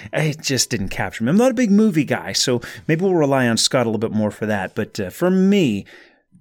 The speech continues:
not being a fan of this I P, I don't like, I don't care about it.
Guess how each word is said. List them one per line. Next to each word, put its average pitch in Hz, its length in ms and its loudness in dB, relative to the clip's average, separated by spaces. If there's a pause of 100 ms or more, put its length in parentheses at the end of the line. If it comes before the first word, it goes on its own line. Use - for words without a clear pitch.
(100)
not 160 440 0
being 147 340 2
a 117 160 2
fan 139 580 0
of 101 220 -4
this 107 200 -2
I 110 200 -2
P, 117 180 -4
I 101 80 -2
don't 135 220 0
like, 110 260 -6 (180)
I 120 60 -4
don't 139 240 -2
care 165 480 0
about 98 340 -6
it. - 260 -12